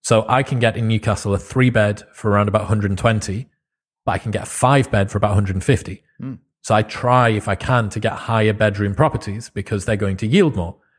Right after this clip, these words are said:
Speaker 1: And that means that you have to wait longer until you get them. But yeah, those are the two ends of the spectrum. I think we've got stocks and shares, put as little in as you need. And then we've got houses,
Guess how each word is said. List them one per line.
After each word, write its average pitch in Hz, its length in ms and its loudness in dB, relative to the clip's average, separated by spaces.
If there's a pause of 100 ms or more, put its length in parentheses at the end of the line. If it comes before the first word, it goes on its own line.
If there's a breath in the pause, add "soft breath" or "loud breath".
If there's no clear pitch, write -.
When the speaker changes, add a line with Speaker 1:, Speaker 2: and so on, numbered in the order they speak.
(300)
Speaker 1:
And 107 360 2
that 101 180 -2
means 107 240 -4
that 95 120 -10
you 90 100 -4
have 87 140 -4
to 98 60 -8
wait 131 200 2
longer 139 240 0
until 104 200 -4
you 104 60 -2
get 131 160 2
them. 117 180 -2
But 110 240 2 (200 loud breath)
yeah, 113 140 4
those 175 200 4
are 190 60 6
the 156 180 4
two - 400 0
ends 123 160 2
of 101 60 -6
the - 80 -10
spectrum. 95 400 -2
I - 40 -6
think 92 220 -6
we've 95 140 -6
got 92 260 -4 (480)
stocks - 260 -2
and 117 120 -2
shares, 113 420 -4 (380)
put 117 140 4
as 101 120 2
little 123 220 4
in 110 80 4
as 95 100 0
you 95 60 2
need. 101 280 0 (540)
And 107 100 2
then 107 120 4
we've 101 140 2
got 101 200 2
houses, 101 560 0